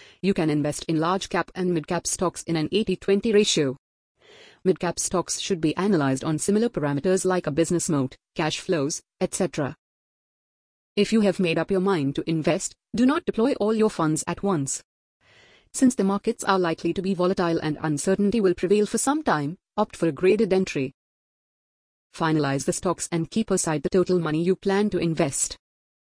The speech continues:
Invest in tranches every week or every two weeks. The risk of entering the markets at short-term highs or lows can be mitigated by investing in tranches.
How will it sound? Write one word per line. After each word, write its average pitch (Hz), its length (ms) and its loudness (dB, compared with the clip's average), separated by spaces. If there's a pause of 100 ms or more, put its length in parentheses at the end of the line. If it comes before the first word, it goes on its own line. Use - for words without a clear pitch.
(100)
Invest 214 300 2
in 170 160 0
tranches 165 600 -2
every 190 260 2
week 214 280 0
or 165 80 2
every 208 240 0
two 220 160 0
weeks. - 500 -2 (920)
The 190 80 2
risk 143 240 0
of - 120 -6
entering 156 400 0
the 147 60 -2
markets 170 440 -2
at 175 140 -2
short-term 202 440 -2
highs 143 280 -4
or 175 140 0
lows 175 260 4
can 170 220 0
be 165 100 2
mitigated 160 480 0
by 147 140 -2
investing 165 460 0
in 147 180 0
tranches. - 640 -4